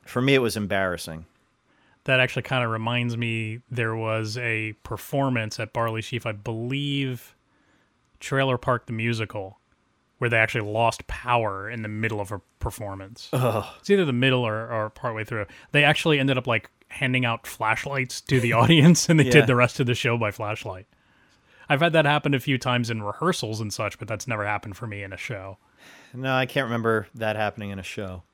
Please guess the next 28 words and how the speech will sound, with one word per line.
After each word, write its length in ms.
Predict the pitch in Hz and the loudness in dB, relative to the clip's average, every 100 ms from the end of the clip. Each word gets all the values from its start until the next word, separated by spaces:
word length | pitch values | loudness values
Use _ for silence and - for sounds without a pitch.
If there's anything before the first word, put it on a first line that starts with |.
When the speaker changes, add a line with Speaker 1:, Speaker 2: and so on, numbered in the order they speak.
| _ _ | _ _
Speaker 1:
but 220 | 101 92 | -10 -8
Speaker 2:
Hmm. 260 | 117 101 95 - _ | -8 -10 -12 -16 _
Speaker 1:
I 100 | 127 | 0
had 220 | 151 147 | 4 2
some 180 | 127 131 | 2 -2
other, 380 | 123 117 110 101 _ _ _ _ - | 0 2 0 -4 _ _ _ _ -14
we'll 100 | 131 | -10
call 220 | - 120 | -4 -2
it 80 | 113 | -4
facilities 580 | - - 139 120 107 95 | -6 -4 0 0 0 -4
mishaps 680 | 107 104 - 104 101 - - _ _ _ - | -6 -6 -4 -4 -4 -10 -18 _ _ _ -10
on 260 | 107 104 | -6 -6
shows 280 | 101 127 117 | -4 -4 -2
that 80 | 110 | 0
I 80 | 107 | 0
had 140 | 101 | -2
directed. 580 | 85 98 107 - 87 85 - _ _ _ _ _ _ - | -4 -4 -4 -4 -12 -12 -18 _ _ _ _ _ _ -4
Speaker 2:
Mm-hmm. 220 | 131 113 135 _ _ - | -4 -2 -6 _ _ -6
Speaker 1:
One 200 | 113 127 | 0 2
in 80 | 113 | 2
particular 680 | 117 113 123 117 101 101 - _ _ _ _ _ - | -2 -2 -4 -4 -6 -6 -10 _ _ _ _ _ -12
was 720 | 120 117 110 110 107 101 - - | -4 -2 -2 -2 -4 -6 -12 -12
when 180 | 117 110 | -10 -8
we 80 | |
did 220 | 107 123 107 | -6 -4 -2
Red 160 | 113 | -2
Herring, 560 | 104 131 117 110 104 104 - _ _ _ _ _ | 0 0 0 0 -4 -10 -16 _ _ _ _ _
the, 560 | 110 110 113 110 110 | -12 -8 -6 -6 -6